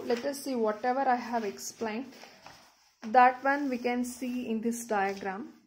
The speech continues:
First step is the exec-, in the execution of a program, the very first step is write a C program in any one of your editors. It may be a Turbo C editor, it may be a Codeblocks editor, or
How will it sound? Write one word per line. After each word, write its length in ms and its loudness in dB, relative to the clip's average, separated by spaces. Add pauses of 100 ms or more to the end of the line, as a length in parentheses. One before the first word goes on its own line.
(800)
First 380 2
step 300 0
is 500 -6 (520)
the 160 0
exec-, 360 -2
in 120 -2
the 100 0
execution 560 -2
of 140 -2
a 80 2
program, 500 0
the 100 0
very 200 0
first 260 -6
step 240 -4
is 220 -6 (440)
write 240 6
a 80 -2
C 260 -6
program 640 -4 (300)
in 180 2
any 320 2
one 160 2
of 260 -6
your 320 -2 (520)
editors. 720 -2 (880)
It 160 -4
may 140 2
be 100 4
a 80 0
Turbo 380 2
C 160 -4
editor, 420 -2
it 160 -2
may 100 -6
be 140 0
a 40 -4
Codeblocks 500 -2
editor, 320 -4
or 260 -2